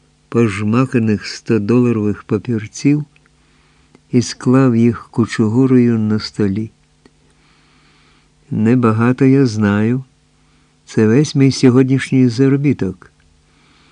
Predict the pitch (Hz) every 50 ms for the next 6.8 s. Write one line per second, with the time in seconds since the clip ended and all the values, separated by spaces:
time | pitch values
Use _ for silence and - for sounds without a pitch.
0 | _ _ _ _ _ _ _ _ _ - - 123 123 175 185 185 - - - -
1 | - - - - 147 160 165 165 165 170 170 160 - - - - - - _ _
2 | _ _ _ _ - - - 131 127 123 127 147 160 165 - - - - - -
3 | - 165 160 - 143 147 147 143 135 - 131 113 110 - 135 135 135 131 127 123
4 | 120 107 - - - 123 110 101 104 113 131 135 123 117 123 117 113 110 107 104
5 | - - _ _ _ _ _ _ _ _ _ _ _ _ _ _ _ _ - 127
6 | 127 127 123 113 - - - - 135 139 143 151 160 160 156 165